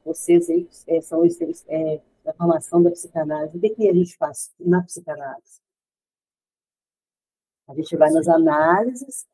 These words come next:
Speaker 2: A gente vai nas
Speaker 1: buscar o
Speaker 2: análises.
Speaker 1: quê? As nossas verdades.
Speaker 2: Sim.
Speaker 1: Porque muitas pessoas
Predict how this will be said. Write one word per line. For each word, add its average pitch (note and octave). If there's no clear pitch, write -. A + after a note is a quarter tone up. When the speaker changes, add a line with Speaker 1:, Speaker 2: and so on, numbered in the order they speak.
Speaker 2:
A B2
gente F3+
vai G3
nas G3+
Speaker 1:
buscar D#3
o E3+
Speaker 2:
análises. A#3
Speaker 1:
quê? E3+
As E3+
nossas G#3
verdades. F#3
Speaker 2:
Sim. G#2
Speaker 1:
Porque G3+
muitas B3
pessoas G3+